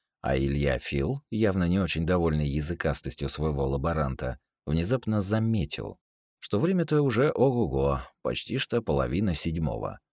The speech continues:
И пора бы ему уже брать прелестную леди под локоток и тащить её трясти телесами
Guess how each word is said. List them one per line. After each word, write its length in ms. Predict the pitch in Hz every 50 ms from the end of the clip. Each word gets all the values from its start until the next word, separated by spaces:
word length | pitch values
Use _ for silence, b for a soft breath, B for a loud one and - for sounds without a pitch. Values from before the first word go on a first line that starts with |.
| _ _ _ _ _ _ _ _
И 160 | - 90 107 143
пора 360 | 151 175 170 156 139 143 156
бы 180 | 156 160 156
ему 420 | 151 143 127 107 101 110 139 147 131
уже 260 | 113 92 92 104 123
брать 320 | 127 107 87 101 117 -
прелестную 480 | - 92 78 73 80 104 - - 90 78
леди 260 | 76 82 98 87 85
под 180 | 76 78 69 64
локоток 560 | 69 71 - 69 64 - - 160 170 - -
и 80 | 147 147
тащить 420 | - 110 - - - 151 151 -
её 140 | 113 113 107
трясти 480 | - - 78 73 - - - 104 113
телесами 760 | 113 - 87 82 92 107 - - - - - - - - -